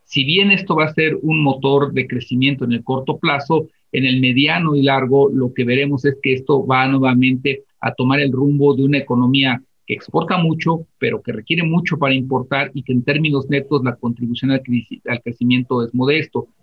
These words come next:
Pero por el otro lado, el consumo, la inversión, que es decir, la parte más vinculada al mercado interno,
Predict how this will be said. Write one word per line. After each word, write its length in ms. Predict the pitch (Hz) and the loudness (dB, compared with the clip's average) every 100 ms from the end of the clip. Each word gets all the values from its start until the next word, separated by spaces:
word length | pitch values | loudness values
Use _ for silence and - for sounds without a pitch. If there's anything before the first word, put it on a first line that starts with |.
| _ - | _ -4
Pero 200 | 120 104 | -4 -2
por 160 | 107 113 | -2 0
el 80 | |
otro 200 | 170 202 | 0 2
lado, 460 | 190 151 139 147 147 _ _ | 2 2 2 0 -2 _ _
el 200 | 117 117 | -6 -4
consumo, 640 | 123 117 - 160 151 131 | -4 -4 2 2 4 2
la 160 | 120 117 | 2 0
inversión, 800 | 117 117 110 - 151 160 139 127 _ - | -2 -2 -4 -2 0 2 0 -4 _ -6
que 200 | 123 120 | -4 -2
es 80 | 120 | -4
decir, 280 | 120 139 | -4 -2
la 120 | 123 113 | -2 -2
parte 420 | 156 170 165 135 | -2 -4 -2 0
más 240 | 139 147 | 0 0
vinculada 680 | 127 120 120 127 131 123 117 | -2 -4 -2 -2 0 -2 -6
al 140 | 120 117 | -8 -6
mercado 420 | 110 104 131 139 | -6 -6 -4 -2
interno, 580 | 147 170 147 127 143 | -2 0 0 0 -2